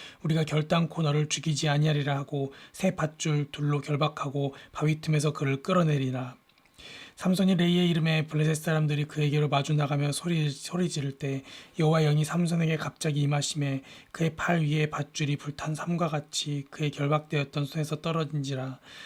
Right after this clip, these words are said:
삼손이 나귀의 새 턱뼈를 보고 손을 내밀어, 손을 내밀어 집어들고 그것으로 천 명을 죽이고, 이르되, "나귀의 턱뼈로 한 더미, 두 더미를 쌓았으며,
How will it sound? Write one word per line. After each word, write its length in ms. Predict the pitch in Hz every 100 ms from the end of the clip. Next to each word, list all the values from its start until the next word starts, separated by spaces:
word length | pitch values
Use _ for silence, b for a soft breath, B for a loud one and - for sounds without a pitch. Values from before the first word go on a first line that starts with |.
| B
삼손이 420 | - 170 160 160
나귀의 480 | 156 151 147 156 160 - _
새 280 | - 180
턱뼈를 440 | - - - 170 151
보고 340 | 147 139 143
손을 320 | 143 175 170
내밀어, 540 | 151 147 139 139 139 139 _ _ _
손을 260 | - 190 175
내밀어 360 | 151 147 147
집어들고 600 | 143 147 143 139 135 139
그것으로 440 | 139 - 147 147 147
천 240 | - 180
명을 260 | 175 165 156
죽이고, 380 | - 135 135 135
이르되, 380 | 131 135 131 B B B B
"나귀의 360 | - 143 147 156
턱뼈로 440 | 185 180 180 160
한 200 | 151 175
더미, 380 | 156 139 139 131 127
두 140 | - 151
더미를 340 | 139 135 143
쌓았으며, 760 | 139 151 147 - 143 135 131